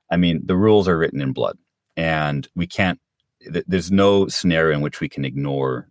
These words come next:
the learnings that have been made to date. We simply can, I'd, I'd say, kind of augment the processes people have developed to get into flight earlier and to learn more from flight and kind of rely less on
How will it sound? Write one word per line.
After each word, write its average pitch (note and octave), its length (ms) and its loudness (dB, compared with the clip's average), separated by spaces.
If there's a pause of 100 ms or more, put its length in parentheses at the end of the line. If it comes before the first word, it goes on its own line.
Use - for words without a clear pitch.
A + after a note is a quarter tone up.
the - 140 -4
learnings C2 680 -4 (340)
that C#2+ 160 0
have C2 120 -2
been C2+ 140 -2
made C#2 220 -2
to - 100 -16
date. F#2+ 320 2
We D2+ 140 -4
simply D3 280 -2
can, - 460 -2
I'd, C#2 240 -4
I'd C#2 140 0
say, B1+ 260 -2
kind - 180 -6
of B1+ 120 -4
augment C#2+ 720 -2 (400)
the C2+ 720 -2
processes C#2+ 600 -4
people - 300 -2
have B1 120 0
developed C2 600 -2 (360)
to D2+ 120 0
get C#2 200 2
into D2 300 0
flight C2+ 380 -4
earlier F2+ 580 4 (260)
and D2+ 160 -2
to D2 100 -6
learn D2 260 0
more D2 320 2
from - 200 -4
flight C2 400 -2 (300)
and D2 140 -2
kind C#2 200 -2
of - 240 -6 (300)
rely C#2+ 360 2
less C2+ 580 0
on B1 500 -4